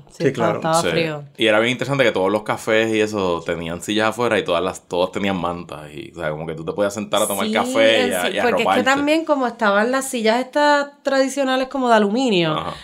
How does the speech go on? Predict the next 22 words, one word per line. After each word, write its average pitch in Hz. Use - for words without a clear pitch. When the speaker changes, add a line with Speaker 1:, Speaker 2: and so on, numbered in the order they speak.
Speaker 1:
le 214
ponían 196
así 220
unas 220
mantas 247
bien 233
The 202
Wall 190
en 226
Game 226
of 226
Thrones, 175
Speaker 3:
Ajá, 240
Speaker 1:
<laughs> -
así 233
como 220
Speaker 3:
ajá. 196
Speaker 1:
unos 214
pelts. 240
Speaker 3:
Como -
pieles, 104
exacto. 87